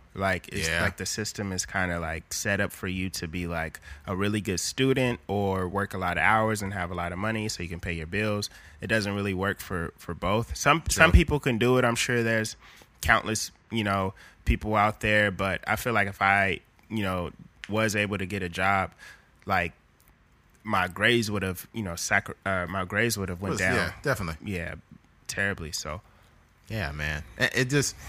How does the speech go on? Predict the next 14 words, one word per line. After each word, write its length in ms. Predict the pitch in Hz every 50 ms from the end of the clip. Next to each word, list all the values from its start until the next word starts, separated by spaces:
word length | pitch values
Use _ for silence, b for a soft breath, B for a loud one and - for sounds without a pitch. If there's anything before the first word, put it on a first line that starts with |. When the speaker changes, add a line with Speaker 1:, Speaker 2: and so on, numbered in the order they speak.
| B B B
Speaker 2:
I 80 | 139 175
think 260 | 196 - 208 190 165
as 140 | 165 143 131
a 60 | 123
man, 320 | 113 117 120 127 127 120
it's, 140 | 117 110 -
it's 260 | - 110 113 104 -
really, 440 | 95 101 117 120 117 113 110 104 - -
it's, 440 | 98 104 90 - - - - - - - - - - _ _ b b b b b b b b b
you 120 | 127 135
feel 280 | 135 - 185 175 160 135
really 240 | 135 135 127 127 113
defeated 480 | 110 107 - - 120 123 113 107 -
too. 340 | - - 110 113 127 135 127